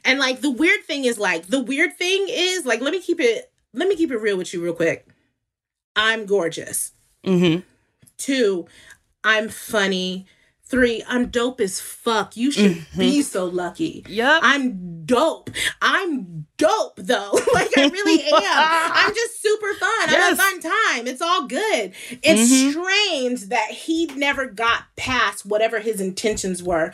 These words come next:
Speaker 1: to actually see me.
Speaker 2: Mm-hmm.
Speaker 1: You know what I mean? Like, he, he never showed up for, like, I, he still to this day has no, he's never really experienced me because he did not want to, because his eyes were
Speaker 2: Mm-hmm.
Speaker 1: on whatever the prize was.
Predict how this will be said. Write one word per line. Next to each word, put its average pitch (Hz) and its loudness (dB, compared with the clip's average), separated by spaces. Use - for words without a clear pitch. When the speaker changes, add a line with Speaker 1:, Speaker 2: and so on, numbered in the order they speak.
Speaker 1:
to 233 -2
actually 226 0
see 190 -2
me. 190 -2
Speaker 2:
Mm-hmm. 180 4
Speaker 1:
You 285 0
know 330 4
what 339 2
I - -6
mean? 330 -4
Like, 294 0
he, 285 -2
he 302 2
never 277 0
showed 240 2
up 220 -2
for, 220 -4
like, 220 -4
I, 262 2
he 285 -2
still 262 -2
to 277 -4
this 226 -2
day 208 2
has 202 -2
no, 190 -4
he's 277 -2
never 285 0
really 254 -2
experienced 226 -4
me 202 -2
because 196 -2
he 214 -6
did 202 -2
not 170 -2
want 190 -2
to, 160 0
because 196 -4
his 214 -4
eyes 202 4
were 151 4
Speaker 2:
Mm-hmm. 127 2
Speaker 1:
on - -6
whatever 202 -2
the 190 -8
prize 180 -2
was. - -10